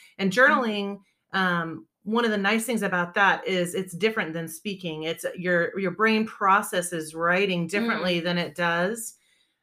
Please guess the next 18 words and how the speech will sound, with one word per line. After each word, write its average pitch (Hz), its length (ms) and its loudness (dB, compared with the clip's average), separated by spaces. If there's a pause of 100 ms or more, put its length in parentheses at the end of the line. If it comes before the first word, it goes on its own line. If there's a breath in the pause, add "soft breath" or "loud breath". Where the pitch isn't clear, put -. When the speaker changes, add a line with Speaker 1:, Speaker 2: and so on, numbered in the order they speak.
Speaker 1:
uh, 170 460 0 (560)
speaking. 175 540 -4
So 220 160 2
that's 240 180 4
a 196 60 -4
whole 247 300 4
other 202 300 0
way 196 380 0
that 185 160 -4
you 180 160 -4
can 175 160 -8
process 175 460 -2
what's 175 140 -8
going 165 260 -6
on 165 180 -2
for 202 120 -8
you. 226 160 2
Speaker 3:
Right. 269 320 2